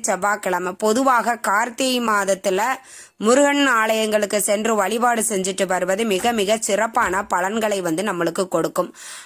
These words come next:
அதுவும் கார்த்திகை மாதத்துல வரக்கூடிய கிருத்திகை, சஷ்டி, இது எல்லாமே ரொம்ப விசேஷம். அதே மாதிரி கார்த்திகை மாதத்துல வரக்கூடிய ஒவ்வொரு செவ்வாய்க்கிழமையுமே மிக மிக விசேஷமானது.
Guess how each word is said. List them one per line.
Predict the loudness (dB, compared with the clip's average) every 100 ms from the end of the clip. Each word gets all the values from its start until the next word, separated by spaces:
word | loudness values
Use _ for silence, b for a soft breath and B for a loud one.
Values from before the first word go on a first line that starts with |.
| B
அதுவும் | -2 0 2 2 2
கார்த்திகை | 0 0 0 0 0
மாதத்துல | 2 0 0 -2 -2
வரக்கூடிய | 0 -2 -2 -2 0 -2
கிருத்திகை, | -4 -6 -4 -2 0 0
சஷ்டி, | 0 -2 -2 -4 -4 -4
இது | -2 0
எல்லாமே | 0 0 0 0
ரொம்ப | 0 0 -2
விசேஷம். | 0 -2 -2 -2 -4 -8 B B B B
அதே | 0 2 4
மாதிரி | 4 2 2 -2 -2
கார்த்திகை | 0 0 0 -2 0
மாதத்துல | 0 0 -2 -2 0
வரக்கூடிய | -2 -2 0 2
ஒவ்வொரு | 2 4 2 0
செவ்வாய்க்கிழமையுமே | -2 0 0 0 -2 -2 -2 0 0 0 0
மிக | -2 -2 -2
மிக | -2 0
விசேஷமானது. | 0 0 0 -2 -2 0 -2 0